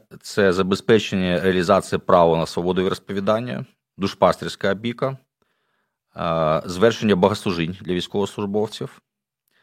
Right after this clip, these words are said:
а, участь у реабіліта-, реабілітації військовослужбовців, а, розвиток у військовослужбовців стійких моральних якостей. Тобто тут, е, праця капелана, скажімо так, вона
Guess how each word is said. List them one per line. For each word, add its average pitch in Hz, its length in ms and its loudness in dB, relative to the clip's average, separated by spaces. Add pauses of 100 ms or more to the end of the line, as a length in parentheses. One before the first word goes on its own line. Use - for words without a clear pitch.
(340)
а, 85 340 2
участь 127 380 0
у 107 100 6
реабіліта-, 98 760 2
реабілітації 98 800 2
військовослужбовців, 104 1120 -4 (360)
а, 85 280 -2 (140)
розвиток 107 760 4
у 92 120 -4
військовослужбовців 98 880 -2
стійких - 540 -6
моральних 85 460 2
якостей. - 580 -10 (260)
Тобто 92 260 -4
тут, 120 360 -4 (120)
е, 92 320 2 (1400)
праця 120 300 6
капелана, 113 420 4
скажімо 101 340 2
так, 110 280 6
вона 101 540 6